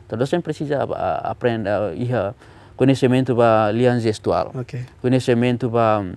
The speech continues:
Speaker 1: oin sa hanoring ema ho problema mata nida.
Speaker 2: Ok.
Speaker 1: Então, sito sambalung, ita precisa informa ba malo atu bele ajusta.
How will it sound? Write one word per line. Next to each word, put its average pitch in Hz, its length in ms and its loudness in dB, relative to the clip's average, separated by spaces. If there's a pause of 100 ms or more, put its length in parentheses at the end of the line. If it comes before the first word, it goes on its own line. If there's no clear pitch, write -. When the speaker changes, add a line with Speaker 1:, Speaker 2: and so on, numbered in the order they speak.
(720)
Speaker 1:
oin 131 120 0
sa 131 160 4
hanoring 127 400 4
ema 123 200 2
ho 107 200 0
problema 113 400 0
mata 110 240 -2
nida. 95 280 -6
Speaker 2:
Ok. 127 280 -8
Speaker 1:
Então, 131 120 0
sito 156 280 4
sambalung, 143 560 4 (400)
ita 143 240 4
precisa 139 400 4
informa 131 400 4
ba 110 160 0
malo 147 320 4
atu 139 160 0
bele 120 400 4 (440)
ajusta. 117 560 0